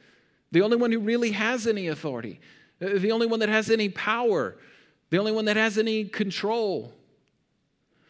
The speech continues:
It reminds me of the, this insider movement that, that's kind of become a stranglehold in, in pla-,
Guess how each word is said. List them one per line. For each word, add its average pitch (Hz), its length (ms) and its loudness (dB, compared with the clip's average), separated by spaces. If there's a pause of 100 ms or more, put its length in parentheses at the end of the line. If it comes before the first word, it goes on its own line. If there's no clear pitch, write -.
(800)
It - 60 -4
reminds 165 300 -2
me 185 140 0
of 170 120 -2
the, 175 160 2
this 175 280 -2
insider 196 600 -2
movement 139 460 -2
that, 139 220 -2
that's - 480 -10
kind 180 200 -6
of 151 120 -6
become 165 260 -2
a 147 40 -6
stranglehold 160 840 -2
in, 143 140 -2
in 143 200 -8
pla-, 151 260 -6